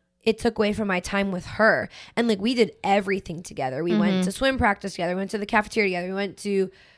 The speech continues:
Speaker 1: study hall, whatever. Like,
Speaker 2: Right.
Speaker 1: we were with each other twenty-four seven.
Speaker 2: Right.
Speaker 1: Which was normal for us.
Speaker 2: Mm-hmm.
Speaker 1: And now this guy comes in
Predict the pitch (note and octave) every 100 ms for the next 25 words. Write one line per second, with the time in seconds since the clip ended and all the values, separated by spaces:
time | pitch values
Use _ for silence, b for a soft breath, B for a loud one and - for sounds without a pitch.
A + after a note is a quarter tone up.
0 | b _ - D4 A#3+ G#3 F#3 F3+ F3 A3
1 | A3 G3 D#3 G3 F#3+ C4 A#3+ A3+ A3 F#3+
2 | E3 A#3 G3+ F#3 G#3 F#3 G3+ - - b
3 | F#3 F3+ E3+ - _ _ _ A#3+ D4+ D4
4 | - G#3+ A#3 - - - B2 - - G3+
5 | G3+ - A#3 A3+ A#3 G#3 G3+ G#3+ A#3+ G#3
6 | G3+ G#3 F#3+ A3+ B3+ F3+ E3 A3+